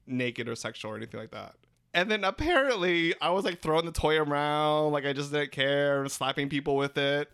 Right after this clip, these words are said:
<laughs> And my friend goes, "Oh my God." And I saw that was you. I was like, "Oh my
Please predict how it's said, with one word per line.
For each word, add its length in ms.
<laughs> 100
And 100
my 100
friend 200
goes, 200
"Oh 120
my 160
God." 360
And 140
I 60
saw 280
that 220
was 220
you. 540
I 80
was 120
like, 240
"Oh 340
my 200